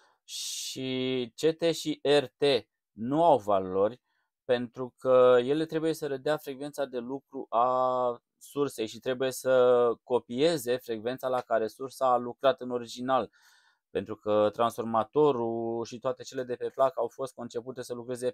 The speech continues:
pe frecvența aia și atunci, indiferent ce sursă modificăm, trebuie să ne asigurăm că știm la ce frecvență lucra sursa aia și să o reproducem din, uh, C T și R T.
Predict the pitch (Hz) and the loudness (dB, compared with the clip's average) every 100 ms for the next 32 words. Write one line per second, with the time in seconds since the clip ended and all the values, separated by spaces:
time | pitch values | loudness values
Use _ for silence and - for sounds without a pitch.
0 | - 135 135 127 117 127 131 117 127 123 | -4 -4 -4 -8 -12 -10 -10 -6 0 4
1 | 104 98 123 147 _ _ _ _ _ 113 | 4 2 -2 -6 _ _ _ _ _ 0
2 | 113 147 151 - - - 113 147 147 147 | 2 0 -4 -4 -6 -6 -6 -6 -4 -2
3 | 147 - 131 - 139 127 127 120 110 113 | -2 -2 -8 -6 -8 -6 -6 -6 -8 -12
4 | 113 139 143 139 139 143 143 139 131 - | -8 -4 -4 -2 -2 -2 -4 -4 -4 -4
5 | 127 120 143 143 131 127 - 143 120 92 | -4 0 0 -2 -2 -4 -2 -2 -2 -6
6 | _ _ - _ _ - 117 117 110 - | _ _ -20 _ _ -4 2 6 6 4
7 | 127 131 127 123 - 117 113 120 113 110 | 0 2 6 4 4 -4 -6 -6 -6 -8
8 | 110 113 104 110 104 - 127 143 143 - | -2 -2 -2 -6 -8 0 0 0 -2 -4
9 | 127 123 123 123 147 151 135 127 131 131 | -2 -2 -2 -4 -6 -6 -6 -8 -8 -6
10 | 131 131 127 123 - 127 147 139 - 131 | -4 -2 -2 -4 -6 -8 -4 -4 -4 -4
11 | 123 - 98 | -2 -2 -4